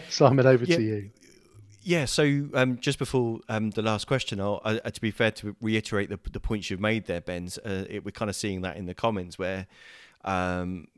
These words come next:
Speaker 2: you know, people have identified that, you know, es-, essentially the d-, developers know how to work within the, within the system, and the fifty meters and ten percent policy, um, there's still lots of latitude, effectively latitude within that, and, and it's that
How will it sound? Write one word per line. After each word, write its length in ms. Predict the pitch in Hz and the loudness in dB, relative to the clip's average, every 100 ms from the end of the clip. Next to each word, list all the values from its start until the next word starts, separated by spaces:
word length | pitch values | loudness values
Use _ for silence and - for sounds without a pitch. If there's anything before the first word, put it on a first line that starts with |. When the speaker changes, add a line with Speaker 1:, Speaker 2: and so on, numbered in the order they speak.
| - _ - - | -20 _ -20 -6
Speaker 2:
you 100 | 113 | -4
know, 60 | |
people 240 | 90 98 87 | -2 -2 -2
have 80 | 90 | -4
identified 560 | 87 92 - 90 87 | -2 -4 -6 -6 -4
that, 160 | 92 - - | -4 -8 -12
you 140 | 104 | -8
know, 80 | 82 - | -8 -8
es-, 160 | 101 90 | -12 -10
essentially 400 | 104 - 113 - | -8 -6 -6 -6
the 80 | 92 | -8
d-, 180 | 82 107 _ | -10 -14 _
developers 520 | 95 107 104 - 87 | -2 0 0 -2 -6
know 200 | 98 95 | -2 -2
how 180 | 92 95 | -2 -6
to 120 | - | -6
work 520 | 92 98 95 - - - | -2 -2 -2 -6 -20 -10
within 440 | 98 95 92 92 | -6 -4 -4 -4
the, 100 | 98 | -6
within 300 | - 98 98 | -6 -6 -6
the 80 | 95 | -6
system, 480 | - 135 - 98 90 | -4 -4 -4 -6 -6
and 260 | 90 90 - - - _ | -8 -8 -12 -20 -20 _
the 80 | - | -8
fifty 280 | 120 - 101 | -6 -4 -4
meters 380 | 98 - 95 | -4 -4 -6
and 120 | 95 90 | -6 -8
ten 200 | 104 90 | -8 -8
percent 300 | - 107 - | -6 -6 -6
policy, 600 | 90 82 - 85 90 90 _ - - _ | -8 -8 -8 -8 -8 -12 _ -20 -20 _
um, 440 | 101 101 98 98 104 | -2 -2 -2 -6 -4
there's 160 | 98 - | -4 -4
still 240 | - 101 | -4 -2
lots 260 | 98 98 - | -2 -4 -8
of 100 | 92 | -8
latitude, 440 | 92 - - 92 | -10 -10 -12 -12
effectively 500 | 92 - - 85 87 | -10 -12 -12 -14 -8
latitude 440 | 92 - - 90 | -8 -8 -12 -8
within 280 | 90 104 101 | -4 -2 -4
that, 180 | 82 87 | -6 -10
and, 300 | - 98 95 - | -8 -8 -8 -8
and 320 | 95 92 98 107 | -8 -8 -10 -12
it's 180 | 101 | -10
that 240 | - 104 | 0 0